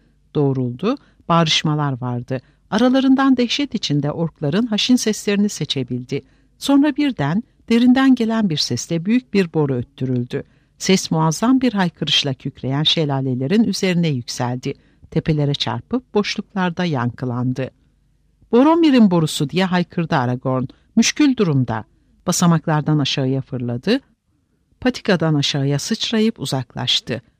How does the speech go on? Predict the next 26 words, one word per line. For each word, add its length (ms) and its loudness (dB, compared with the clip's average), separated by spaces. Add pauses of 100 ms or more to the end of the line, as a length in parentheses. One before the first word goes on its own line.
(140)
"Eyvah, 600 4
bugün 220 4
üstümde 460 4
bir 140 2
uğursuzluk 600 -2
var. 220 2
Ne 80 4
yapsam 400 0
ters 340 -2
gidiyor. 400 -4 (220)
Sam 280 2
nerede?" 600 2 (500)
Aragorn 440 2
koşarken 680 -2
bağrışmalar 680 0
giderek 460 -4
yükselmişti. 760 -4 (300)
Ama 180 4
şimdi 360 2
daha 160 0
zayıftılar 720 -4
ve 200 0
boru 200 2
çaresizlik 760 -4
içinde 360 -2
üfleniyordu. 840 -4